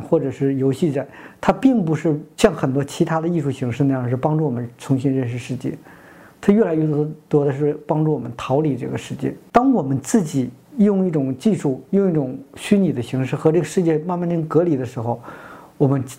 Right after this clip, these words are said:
和这世界的关系就变得越来越生分了。这种疏离感可能会以大自然意想不到的方式去报复，报复我们。永远要记得，我们人类无论是发展到什么样一个极端的状态当中，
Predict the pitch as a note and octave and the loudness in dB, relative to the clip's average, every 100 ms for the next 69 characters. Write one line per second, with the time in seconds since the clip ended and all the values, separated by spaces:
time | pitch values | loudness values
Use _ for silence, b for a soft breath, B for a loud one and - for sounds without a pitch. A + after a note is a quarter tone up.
0 | - - - C#3 D3 - D3 C#3 B2 D3 | -10 -2 2 2 0 0 0 0 0 0
1 | C3+ - B2 - _ - A#2+ C#3 B2 B2 | -2 -4 -8 -8 _ -4 0 2 2 2
2 | B2 A#2+ B2 A#2 - C3+ C3 C3 - - | 0 0 0 -2 0 0 0 -4 -8 -16
3 | B B G#3+ F#3 C3+ - F#3 F#3 D#3+ B2+ | B B 2 4 0 0 2 2 2 -2
4 | B2 - D3 - - _ B B B - | -4 -4 -2 -2 -8 _ B B B -12
5 | - D3 B2+ B2 C3 - F3 B2+ B2 - | 2 2 4 2 0 2 2 0 -2 -2
6 | C#3+ D3+ C3 D3 A#3+ F#3 D3 A2+ C#3+ E3 | -2 -2 -2 0 2 2 0 -2 0 0
7 | B2+ C#3+ C#3 C#3+ D3 D#3 C3 D3+ E3 C3+ | -2 -6 -6 -6 -4 -2 -2 -2 -2 -2
8 | C#3 - C3 - - _ _ _ B B | -4 -10 -12 -18 -20 _ _ _ B B
9 | - D3+ F3+ G3+ D#3 C#3 C#3 F3+ C#3+ C3 | 2 4 4 2 0 0 -2 0 0 0
10 | B2 B2+ B2+ C3+ C3+ D#3+ F#3 C3+ D3+ G#3 | 0 0 2 2 2 2 2 2 2 4
11 | C4 - D3+ D#3 C#3+ B2+ B2 B2 C3 C3+ | 2 0 -6 -4 -4 -4 -4 0 0 2
12 | C3 B2+ - _ - - C#3 C#3+ C#3 C3+ | 0 -4 -10 _ -6 0 2 2 0 0
13 | C#3 A#2 B2 C3+ B2 B2 | -2 -2 -4 -2 0 0